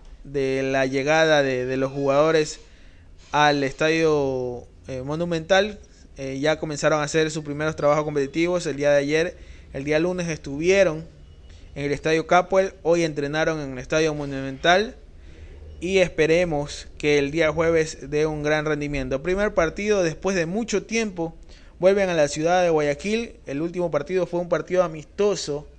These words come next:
que tuvieron en el Capuel, fue victoria del conjunto ecuatoriano. Hoy regresan para eliminatorias y ojalá que también el público,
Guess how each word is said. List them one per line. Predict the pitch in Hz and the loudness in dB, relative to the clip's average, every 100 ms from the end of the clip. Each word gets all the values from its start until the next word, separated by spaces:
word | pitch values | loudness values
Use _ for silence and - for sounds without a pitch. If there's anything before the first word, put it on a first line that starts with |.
| - | -8
que | 151 | -6
tuvieron | 147 143 156 175 175 175 | -4 -2 2 2 0 -6
en | 143 139 | -10 -8
el | 131 131 131 | -8 -10 0
Capuel, | 190 190 190 196 185 | 2 4 2 -2 -2
fue | - 156 | -6 -4
victoria | 147 - 165 160 | -4 -2 -2 0
del | 156 143 | -2 -4
conjunto | 135 151 160 147 | -6 -8 -6 -4
ecuatoriano. | 143 139 147 165 180 190 190 - - - - - - - - | -2 -2 0 0 0 -2 -6 -12 -20 -20 -20 -20 -20 -18 2
Hoy | 190 214 185 | 4 6 4
regresan | 156 160 175 175 170 | 4 2 2 0 0
para | 156 147 | 2 2
eliminatorias | 139 139 139 135 156 185 185 175 | 2 -4 -8 -6 -2 2 2 0
y | 160 165 | 0 0
ojalá | 156 139 151 165 170 - - - - - | 0 0 0 0 -2 -14 -20 -20 -20 -6
que | 156 156 | -2 0
también | 151 156 180 | 0 -2 -2
el | 170 | -4
público, | - 240 226 175 - 165 | -2 -2 -2 -4 -6 -8